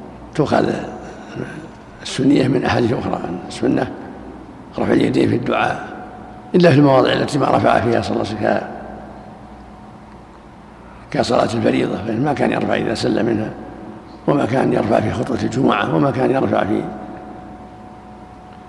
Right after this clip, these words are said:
صلاة الكسوف، إنما رفع في ص-، خطبة الاستسقاء. وهكذا بين السجدتين كان يدعو، وفي آخر الصلاة يدعو ولم يرفع يديه، فالذي ما رفع في يديه لا يرفع في يديه، لأن فعله سنة،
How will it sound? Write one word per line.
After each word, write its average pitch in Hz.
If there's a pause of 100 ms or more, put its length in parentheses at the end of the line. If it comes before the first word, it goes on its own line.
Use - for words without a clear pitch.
(300)
صلاة -
الكسوف، 117 (680)
إنما 139
رفع 143
في 135
ص-، -
خطبة -
الاستسقاء. - (1300)
وهكذا 139
بين 139
السجدتين 131 (260)
كان -
يدعو، 160 (920)
وفي -
آخر -
الصلاة 135
يدعو 165
ولم 185
يرفع 107
يديه، - (560)
فالذي 147
ما 135
رفع 120
في 127
يديه 160 (880)
لا 151
يرفع 113
في -
يديه، 101
لأن 131
فعله 151
سنة، 202